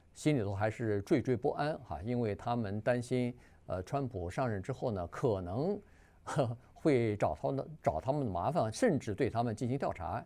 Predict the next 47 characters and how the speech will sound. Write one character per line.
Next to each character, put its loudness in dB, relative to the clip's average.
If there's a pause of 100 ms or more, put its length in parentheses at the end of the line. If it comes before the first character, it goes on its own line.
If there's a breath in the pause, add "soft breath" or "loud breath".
(120)
原 2
因 -2
就 0
是 -6
以 0
前 -4 (240 soft breath)
他 -6
们 0
可 4
能 0
是， 2 (500 soft breath)
呃， 2
比 -2
如 2
说， 2 (140)
呃， -2
有 -2
些 -2
国 2
会 0
议 2
员 0 (240 soft breath)
参 0
加 2
过 4
或 -2
者 0
支 0
持 0 (140)
对， 0 (280 soft breath)
呃， -4
川 0
普 -4
的 -2
弹 -2
劾 0
呀， 2 (220 soft breath)
呃， -2
对 0
川 -2
普 0
一 -2
月 2
六 2
号 2
那 -2
个 -2